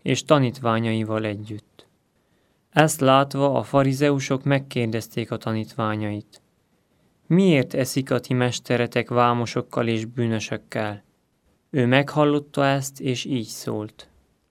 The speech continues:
„Nem az egészségeseknek kell az orvos, hanem a betegeknek. Menjetek, és tanuljátok meg, mit tesz az,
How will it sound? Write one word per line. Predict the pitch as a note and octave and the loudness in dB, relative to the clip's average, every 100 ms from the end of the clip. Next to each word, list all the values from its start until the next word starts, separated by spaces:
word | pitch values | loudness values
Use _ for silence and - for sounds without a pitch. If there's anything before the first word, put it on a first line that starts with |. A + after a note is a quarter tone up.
| _ _ _ _ | _ _ _ _
„Nem | C#3 C#3+ D#3+ D#3 | 2 4 4 2
az | A#2+ C#3 | 0 2
egészségeseknek | C3 C3 - - B2+ B2 - A#2+ - A#2 - | 2 2 -2 -2 0 0 0 -4 -2 -4 -4
kell | C3 A#2 | -4 -2
az | A2+ G#2+ | -2 -4
orvos, | C#3 B2 C3 B2+ C3+ - - _ _ | -2 0 0 -2 -6 -8 -16 _ _
hanem | - B2+ A#2+ A#2 | -4 0 0 0
a | A2 | 2
betegeknek. | A2+ A2 A2 G#2 G2 A2 G#2 - _ _ _ _ _ _ _ _ _ _ _ _ _ _ | 0 -2 -6 -6 -10 -10 -10 -12 _ _ _ _ _ _ _ _ _ _ _ _ _ _
Menjetek, | B2+ B2+ C3+ C#3+ C#3 C#3+ C#3 - _ _ - | 2 4 4 2 2 -2 -2 -10 _ _ -6
és | C3 - | -4 -2
tanuljátok | - C#3+ C3 A#2+ A2+ A2 A#2+ A#2 | 2 4 4 2 2 0 -4 -4
meg, | A#2+ B2 B2 _ - | -4 -4 -6 _ -2
mit | D3 C3+ | 0 0
tesz | C#3 A#2+ A2+ - | 0 0 0 0
az, | C#3 C#3 C#3+ - | 2 2 0 -10